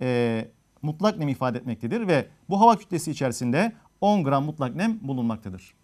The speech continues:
Mutlak nemin yeryüzündeki dağılışına bakacak olursak, genel itibariyle sıcaklık ve buharlaşmanın fazla olduğu, özellikle ekvatoral bölge, e, Amazon havzası, Kongo havzası, Endonezya, Malezya adaları,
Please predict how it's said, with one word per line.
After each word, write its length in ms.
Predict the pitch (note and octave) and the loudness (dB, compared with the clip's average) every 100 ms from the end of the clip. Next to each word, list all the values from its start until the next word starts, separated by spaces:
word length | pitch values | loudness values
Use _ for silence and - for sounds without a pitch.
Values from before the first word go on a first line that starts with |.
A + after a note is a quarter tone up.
| _ _ _ _ _ _ _ _ _ _ _ _ _ _ _ _ _ _ | _ _ _ _ _ _ _ _ _ _ _ _ _ _ _ _ _ _
Mutlak 400 | D#3 F#3 C#4 C#4 | -6 2 4 4
nemin 300 | B3 A#3+ B3 | 4 2 4
yeryüzündeki 680 | G3 B3 A3+ A3 G#3+ A3+ G#3+ | 6 6 6 2 -2 -2 4
dağılışına 480 | F#3 G3+ F#3+ F#3+ D#3 | 6 6 4 2 2
bakacak 340 | D#3 D3 C#3 | 2 0 -2
olursak, 460 | C#3 G#3+ A3 A#3 - _ _ B2+ | 0 0 4 4 2 _ _ -2
genel 300 | D3+ G#3 B3+ | 0 2 0
itibariyle 720 | A#3+ G3 E3 D3 B2+ E3 B3 - | 0 2 6 6 6 2 0 -8
sıcaklık 720 | - - F3 D3 E3+ G3 B3+ A3 | -14 -6 0 4 2 2 0 2
ve 140 | F#3+ | 4
buharlaşmanın 640 | F3+ F3+ F#3 - E3 D#3 | 4 6 4 2 -2 -4
fazla 360 | C#3 D#3 D3+ G#3 | 2 2 4 4
olduğu, 420 | E3+ A#2+ C3+ G#3+ - _ _ | 2 4 0 0 -8 _ _
özellikle 720 | D3+ D3 G3+ A3+ G#3 D#3+ A3 - _ _ | 0 4 4 4 6 6 6 -2 _ _
ekvatoral 580 | D#3+ D#3 F#3 F#3 F#3+ F#3+ | -4 0 0 2 4 4
bölge, 440 | D3+ B2 B2+ G3+ - _ _ B2 | 2 0 0 -2 -6 _ _ -4
e, 140 | A#2+ C#3+ | -2 0
Amazon 400 | D3 D#3 F#3+ F3 | 0 2 2 2
havzası, 580 | C#3 A#2 G#2+ B2 F#3 - _ | 2 0 -2 -4 -4 -6 _
Kongo 320 | - F#3 F3+ D#3 | -4 -2 0 0
havzası, 580 | B2+ A2+ G#2 C#3 G3 - _ _ | 0 -2 -4 -4 -4 -6 _ _
Endonezya, 560 | D3 D#3+ D#3+ F3 E3 D#3 | -2 0 0 0 0 0
Malezya 360 | C3+ C3+ C#3 F#3 | 0 0 0 2
adaları, 440 | F#3 F3+ F#3+ | 4 4 2